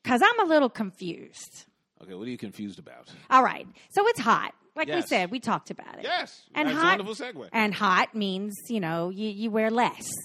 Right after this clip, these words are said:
Speaker 1: To me, hot means I wear less. But you men
Speaker 2: Yeah.
Speaker 1: with your suits and your, your, your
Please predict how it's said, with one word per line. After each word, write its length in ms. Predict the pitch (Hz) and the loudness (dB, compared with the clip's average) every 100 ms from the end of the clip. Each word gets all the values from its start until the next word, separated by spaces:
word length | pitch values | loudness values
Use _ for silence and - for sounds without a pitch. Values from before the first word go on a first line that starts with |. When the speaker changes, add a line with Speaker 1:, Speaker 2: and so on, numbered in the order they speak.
| - | -10
Speaker 1:
To 100 | - | -4
me, 420 | 190 285 175 220 - _ _ _ | 0 0 0 -4 -8 _ _ _
hot 240 | - 202 240 | 0 2 4
means 200 | 254 254 | 2 4
I 100 | 254 | 4
wear 200 | 262 277 | 4 0
less. 260 | 359 - - - | -2 -6 -10 -2
But 140 | 233 | 0
you 180 | 220 311 | 4 2
men 260 | 311 427 349 | 2 -2 -2
Speaker 2:
Yeah. 100 | 214 | -2
Speaker 1:
with 240 | 202 202 | -2 -4
your 60 | - | -4
suits 520 | - 427 453 - - | 2 2 0 -8 -8
and 160 | 190 | -6
your, 300 | 180 180 185 | -4 -4 -4
your, 340 | 180 185 190 185 | -4 -6 -4 -6
your 280 | 185 185 | -4 -6